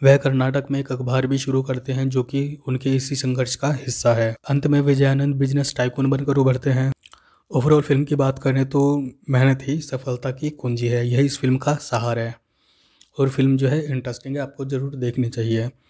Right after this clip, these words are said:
आईएमडीबी पर इसकी रेटिंग है नाइन पॉइंट सिक्स। बाकी आप मूवी देखिए, कमेंट बॉक्स में बताइए मूवी आपको कैसे लगी,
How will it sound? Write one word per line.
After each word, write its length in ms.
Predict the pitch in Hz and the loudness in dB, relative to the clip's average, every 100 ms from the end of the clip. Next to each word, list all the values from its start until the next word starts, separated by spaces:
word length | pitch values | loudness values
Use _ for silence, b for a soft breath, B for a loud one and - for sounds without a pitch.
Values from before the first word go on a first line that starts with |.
| B - | B -6
आईएमडीबी 420 | 127 127 143 147 | 2 6 6 6
पर 120 | 147 | 4
इसकी 220 | 143 - 139 | 2 0 0
रेटिंग 300 | 135 135 139 | 2 2 0
है 140 | 151 | 0
नाइन 280 | 135 120 123 | 0 -2 -2
पॉइंट 220 | 127 120 | -2 -4
सिक्स। 280 | - 135 - | -4 -8 -6
बाकी 320 | 120 120 117 127 | -6 -6 -6 -8
आप 120 | 123 | -6
मूवी 220 | 131 131 | -6 -4
देखिए, 320 | 127 127 135 | -4 -6 -6
कमेंट 340 | 143 131 127 127 | -8 -6 -4 -4
बॉक्स 280 | 127 127 131 | -4 -4 -4
में 120 | 127 | -4
बताइए 280 | 123 120 135 | -4 -4 -2
मूवी 280 | 127 123 | -2 -2
आपको 240 | 127 123 120 | -4 -6 -10
कैसे 300 | - 113 123 | -10 -10 -8
लगी, 320 | 120 127 147 | -6 -6 -8